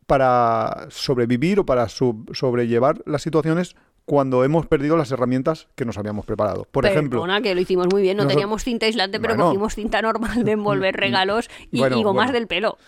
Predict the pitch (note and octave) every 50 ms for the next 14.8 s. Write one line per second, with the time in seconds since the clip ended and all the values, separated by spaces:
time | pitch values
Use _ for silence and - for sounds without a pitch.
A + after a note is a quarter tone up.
0 | - - - G#3+ C3 B2+ B2 A#2+ - A2+ A3+ A#3 B3+ B3 G#3+ G#3+ - - A#3+ A#3+
1 | A#3 - G#3 G3+ A3 A#3 A#3+ A#3+ D3+ D3+ C#3 - C#3 C#3 D3 D3+ E3 - E3+ E3
2 | D#3 C#3+ B2+ A#2+ A#2 A#2 A2 G#2+ - - B2 - - - E3+ D#3 B2+ B2+ C#3+ C3
3 | A#2 A2 - - - C3+ C3+ C3 B2 A#2 A#2+ C3 - - A#3+ - - - - -
4 | D4 D4 D4 C#4+ C4 A#3 G3+ F#3 - G#3 F3+ F3+ F#3 G#3+ A#3 C4 B3+ - B3+ A3+
5 | G3 G3 G3+ A3 A#3+ B3 B3 C4 C#4 C#4 - - - - - G3+ D4 C#4 G#3 G3+
6 | - A3 A3 A3 G#3+ - A3+ A3+ A#3 A#3 A#3+ C4+ A#3+ F3+ G3 G3+ G#3+ G3 F#3 E3
7 | D#3 - - _ _ _ - F3 F3 E3+ F#3+ G#3+ G#3 E3+ - - - - D3+ -
8 | - - - _ _ - F#3 D#3 E3+ G3 F#3 - - D3 D#3+ D#3+ F#3+ A3 - G#3+
9 | G3+ F3+ F#3 F#3 F#3 F3+ F3 E3+ E3 E3 C#3 - - D#3+ D3+ D3 - E3+ D#3 C#3+
10 | C#3+ D#3 D3+ D3 - D3+ D3 C#3+ C#3 C#3 C3+ C#3 C#3 B2+ G3+ G#3 G#3 A3+ C4+ -
11 | C4+ A#3+ A3 A3 G3+ - G3 F3+ A3 A3 A3+ A#3+ C#4 - _ _ - G#3+ - -
12 | G3 A#3 A#3 G#3+ G#3 G#3 A3+ A#3 G#3+ C4 F4 F#3+ G3 G3 F#3+ - G3 F#3 F3+ -
13 | - E3 E3+ F3 E3+ - F3+ D#3+ - F3 F3+ F#3 G#3 - - G3+ F#3 F3+ E3 -
14 | - F3 E3 E3 D#3+ D#3 D#3 E3 F#3 - - F3+ G#3+ D#3+ F3 E4+